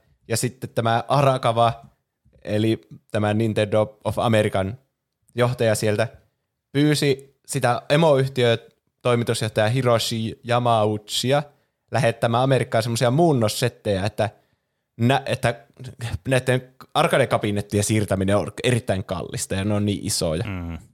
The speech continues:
Speaker 1: Ja tu-, puhutaan tuhansista kappaleista ja ne kaikki on nyt siellä Amerikassa. Mitä tehdään näille kahdelle tuhannelle, jotka ei mene kaupaksi?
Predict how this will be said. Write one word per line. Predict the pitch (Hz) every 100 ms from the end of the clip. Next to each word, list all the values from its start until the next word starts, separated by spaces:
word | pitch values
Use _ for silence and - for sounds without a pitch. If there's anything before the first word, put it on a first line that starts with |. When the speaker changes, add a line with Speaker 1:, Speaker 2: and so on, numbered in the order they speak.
| -
Speaker 1:
Ja |
tu-, | - 170
puhutaan | - 131 120 123
tuhansista | 131 120 104 -
kappaleista | 110 - 139 139
ja | 165
ne |
kaikki | 151 143 127
on |
nyt | 117
siellä | - 113 -
Amerikassa. | 104 92 90 104 -
Mitä | 139 165 139
tehdään | 131 131 117
näille | 110 117 -
kahdelle | - 120 117
tuhannelle, | 107 104 101
jotka | 101 107
ei |
mene | 104 104
kaupaksi? | 104 98 95 -